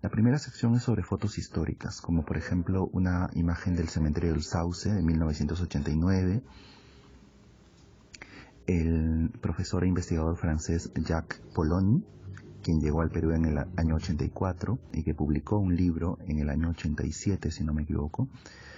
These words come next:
La segunda parte sobre personajes ilustres, ¿no? La señora Livia Arias, quien al momento de la publicación del libro tenía noventa y siete años, nació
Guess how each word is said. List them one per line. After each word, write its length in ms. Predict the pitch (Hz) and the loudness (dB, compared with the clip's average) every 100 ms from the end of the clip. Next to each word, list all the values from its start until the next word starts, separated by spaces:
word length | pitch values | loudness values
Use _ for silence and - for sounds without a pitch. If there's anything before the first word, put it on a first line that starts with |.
| - - | -6 -2
La 80 | |
segunda 380 | 87 95 107 110 | 0 2 2 2
parte 320 | 107 104 107 | 0 0 0
sobre 200 | 104 92 | 0 -2
personajes 560 | 85 78 - 85 98 107 | -2 -4 -2 -2 -2 0
ilustres, 580 | 85 98 - - 90 85 | 0 0 -2 -8 -6 -4
¿no? 140 | 98 | -2
La 140 | 123 90 | -2 0
señora 360 | 87 85 92 | 0 2 2
Livia 360 | 92 90 90 90 | 2 2 0 0
Arias, 640 | - 92 90 117 - - - - - - - | -2 0 0 0 -4 -14 -20 -20 -20 -20 -12
quien 720 | - 87 85 85 85 85 82 - | -2 2 4 2 2 2 0 -2
al 360 | 82 82 80 | 0 0 0
momento 340 | 85 87 92 110 | -2 -2 0 2
de 80 | |
la 80 | 104 | 2
publicación 480 | 92 85 82 85 98 | 0 -2 -2 0 2
del 120 | 95 | 2
libro 220 | 92 98 | 2 0
tenía 240 | 95 85 85 | 0 2 2
noventa 320 | 85 80 85 | 2 2 0
y 40 | |
siete 320 | 87 87 85 85 | -2 -4 -2 0
años, 460 | 85 85 143 - | 0 0 -2 0
nació 640 | 85 76 - - 127 113 | -2 -2 -6 0 2 2